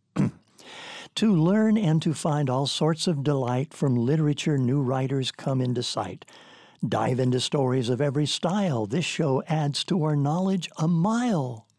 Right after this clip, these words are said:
"In art and in culture, we find seeds of truth, questions answered when Nancy, aloof,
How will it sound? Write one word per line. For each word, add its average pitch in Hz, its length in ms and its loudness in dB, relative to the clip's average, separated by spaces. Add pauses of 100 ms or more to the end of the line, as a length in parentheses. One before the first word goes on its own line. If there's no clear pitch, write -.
(2000)
"In 156 200 2
art 190 320 2
and 180 160 4
in 170 160 4
culture, 156 640 0
we 131 240 0
find 135 500 0
seeds 226 540 0
of 190 140 -2
truth, 127 540 -2 (360)
questions 165 640 -2
answered 156 640 -2 (360)
when 165 220 2
Nancy, 170 540 0 (180)
aloof, 190 800 0